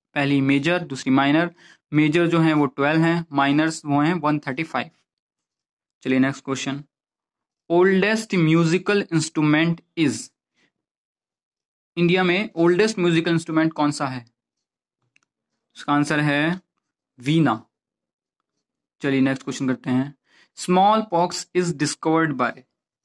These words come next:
स्मॉल पॉक्स को किसने डिस्कवर किया था? इसका आंसर है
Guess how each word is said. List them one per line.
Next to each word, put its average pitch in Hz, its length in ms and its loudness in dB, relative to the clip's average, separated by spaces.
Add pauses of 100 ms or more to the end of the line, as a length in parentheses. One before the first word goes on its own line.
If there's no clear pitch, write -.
स्मॉल 175 340 0
पॉक्स 165 400 -6
को 165 240 -4
किसने 165 380 -2
डिस्कवर 143 500 -2
किया 127 340 -2
था? 123 220 -4 (3750)
इसका - 180 -2
आंसर 143 280 0
है 160 400 -2